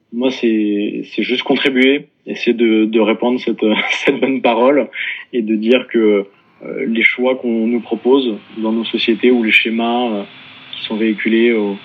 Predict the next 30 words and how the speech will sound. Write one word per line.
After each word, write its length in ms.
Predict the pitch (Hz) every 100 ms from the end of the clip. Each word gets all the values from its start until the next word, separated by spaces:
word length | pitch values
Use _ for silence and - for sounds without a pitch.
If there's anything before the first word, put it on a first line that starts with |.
| - - - -
aux 40 | 107
jeunes 160 | 113
qui 80 | 110
sortent 160 | 120 113
d'école 240 | 104 110
de 80 | 110
commerce, 460 | 110 113 120 - 113
euh, 220 | 101 101
par 200 | 95 104
le 80 | 107
passé, 320 | 107 - 131
bah, 240 | 120 104
c-, 260 | - - -
ils 60 | -
sont 180 | - 107
plus 320 | - 120 117
pertinents, 500 | 110 110 - 123 117
c'est 140 | -
plus 120 | - 117
d'actualité, 500 | 107 - 110 101 113
on 100 | 104
peut 120 | -
plus 120 | 123
concilier, 600 | - 117 - 107 107 110
euh, 160 | 113 101 - - - - - -
croissance 380 | - - - 120
à 60 | 120
l'infini 760 | 113 - 123 123 127 135 131 -
et, 340 | 113 107 110 110
euh, 280 | 98 90